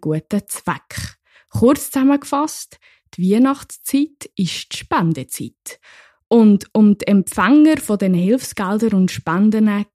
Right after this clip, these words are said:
geht's heute. Die sogenannten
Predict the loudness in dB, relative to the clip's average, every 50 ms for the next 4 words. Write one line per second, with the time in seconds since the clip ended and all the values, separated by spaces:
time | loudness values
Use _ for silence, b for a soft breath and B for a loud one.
0 | _ -6 -4 -4 -4 -4 -6 -8 -10 -10 -10 -12 _ -20 -20 b b b b b
1 | b b _ -6 -6 -6 -6 -4 -6 -6 -6 -4 -4 -4 -4 -2 -2 -4 -4 -6
2 | -6 -6 -6 -8